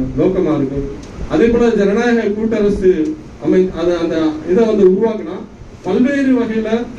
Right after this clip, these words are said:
மாநிலங்களுக்கான அதிகாரம், மக்களுக்கான அதிகாரம், விவசாயிகளுக்கான அதிகாரம், தொழிலாளர்களுக்கு அதிகாரம் உருவாக்கப்படும். செல்வந்தர்கள் மீது செல்வ வரி விதிக்கப்படும். கார்ப்பரேட்டுகள் மீது விவசாயத்துறையில இருந்து அவங்க முழுக்க வெளியேறதுக்கான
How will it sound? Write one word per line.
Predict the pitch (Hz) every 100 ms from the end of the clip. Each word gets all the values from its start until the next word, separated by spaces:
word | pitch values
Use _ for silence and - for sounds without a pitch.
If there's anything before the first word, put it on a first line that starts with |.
| - -
மாநிலங்களுக்கான | 180 214 220 214 196 185 175 170 165
அதிகாரம், | 170 180 170 170
மக்களுக்கான | 156 208 185 180 156
அதிகாரம், | 156 156 156 160
விவசாயிகளுக்கான | 180 190 196 180 160 151
அதிகாரம், | 143 139 139 139 -
தொழிலாளர்களுக்கு | 156 185 185 175 160 151
அதிகாரம் | 151 156 - - -
உருவாக்கப்படும். | - 160 156 151 135 - - - - - - -
செல்வந்தர்கள் | - 202 247 277 269 254 233 226
மீது | 214 233 240
செல்வ | 202 220 262
வரி | 254 196 202
விதிக்கப்படும். | 185 202 185 170 180 - - - -
கார்ப்பரேட்டுகள் | 185 240 262 262 254 247 247 214 202
மீது | 196 202 233 254 - - -
விவசாயத்துறையில | - 262 262 262 240 226 220 208 208
இருந்து | 254 220
அவங்க | 202 185
முழுக்க | 214 262 254 233 185
வெளியேறதுக்கான | 208 262 254 226 190 202 185